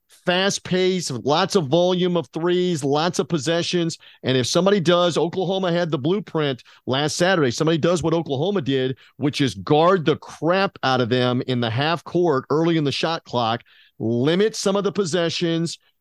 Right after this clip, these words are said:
make them work harder to get those threes. Uh, if you can do that, they, they don't really play another way. I don't know that they can win another way, as explosive as they are, and they may do some damage in the S E C tournament.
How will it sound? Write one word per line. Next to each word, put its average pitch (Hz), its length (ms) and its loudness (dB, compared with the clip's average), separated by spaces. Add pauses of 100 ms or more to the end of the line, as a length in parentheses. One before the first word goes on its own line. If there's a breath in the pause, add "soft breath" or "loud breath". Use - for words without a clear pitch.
make 139 300 -2
them 196 260 0
work 190 260 -2
harder 190 420 -2
to 180 80 -2
get 175 240 -4
those 175 280 -2
threes. 143 680 -2 (500)
Uh, 127 160 0
if 135 140 0
you 170 160 0
can 190 220 0
do 202 240 2
that, 147 300 0
they, 175 220 0
they 180 260 -2
don't 247 340 0
really 208 400 -2
play 196 440 -2
another 180 440 2
way. 165 440 0
I 165 200 -2
don't 202 300 -2
know 202 140 0
that 196 120 -2
they 190 140 -2
can 156 240 -4
win 220 180 -2
another 143 340 0
way, 104 280 -2
as 107 140 -6
explosive 190 580 2
as 170 160 2
they 151 180 4
are, 165 480 0 (260 soft breath)
and 131 140 -2
they 151 80 2
may 185 200 4
do 214 140 2
some 196 200 0
damage 180 300 2
in 170 60 0
the 165 120 2
S 170 160 -2
E 175 100 -2
C 170 180 -4
tournament. 135 440 0